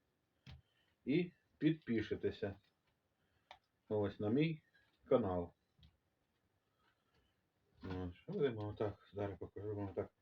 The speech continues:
Ось такими от, бачите, кусочками. Будемо нарізати ось нашу філешку.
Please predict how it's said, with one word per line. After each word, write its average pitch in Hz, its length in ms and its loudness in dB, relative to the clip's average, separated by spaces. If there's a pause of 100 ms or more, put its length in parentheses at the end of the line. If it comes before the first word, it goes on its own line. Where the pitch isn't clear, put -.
(680)
Ось - 260 -10
такими 101 400 -6
от, 90 140 -2 (340)
бачите, 139 320 -4 (880)
кусочками. 139 580 2 (1400)
Будемо 110 440 0 (2500)
нарізати 98 720 2 (1400)
ось - 260 -12 (1400)
нашу 95 320 -8 (220)
філешку. 95 520 -4